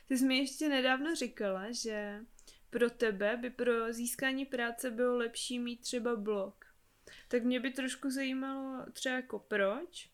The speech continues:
a proč, eh, nebo jestli si myslíš, že blog je opravdu taková velká výhoda v marketingu a co třeba ještě ho může na-, jako nahradit?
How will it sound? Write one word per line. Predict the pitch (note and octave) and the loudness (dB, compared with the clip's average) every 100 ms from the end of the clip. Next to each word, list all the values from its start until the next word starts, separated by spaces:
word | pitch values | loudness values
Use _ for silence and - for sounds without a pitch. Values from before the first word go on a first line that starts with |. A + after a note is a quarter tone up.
| _ _ - _ | _ _ -20 _
a | A#3+ | -8
proč, | A3+ A#3+ B3 - | -2 -2 -2 -2
eh, | A#3 A#3 | -2 0
nebo | A#3 A3+ | 0 4
jestli | B3 B3+ C#4 | 4 4 0
si | D4 | 2
myslíš, | B3+ B3 C4 B3 | 2 0 0 0
že | B3 | 0
blog | A#3 B3 | 2 2
je | B3 | 2
opravdu | B3 B3 B3 B3 B3 C4 | 0 0 0 0 -2 -4
taková | B3+ B3+ B3+ B3 | -4 -2 0 0
velká | A#3 A#3+ C4 | 0 -2 0
výhoda | A#3+ A#3+ A#3+ A#3 B3 | 0 -2 -2 0 0
v | |
marketingu | A#3 A3+ - A3 - A3 A3 B3 | 0 -2 -4 -6 -6 -8 -6 -4
a | |
co | A3+ A#3 | -4 -6
třeba | - B3+ A3+ A#3+ | -2 -2 0 -2
ještě | A#3+ - A#3+ | -4 -4 -4
ho | B3 | -2
může | B3 B3 B3+ | -2 -2 -2
na-, | B3 B3 - | -4 -6 -8
jako | A#3+ - | -10 -4
nahradit? | B3 B3 B3+ B3+ F#3 F#3+ | -4 -2 0 0 -2 -12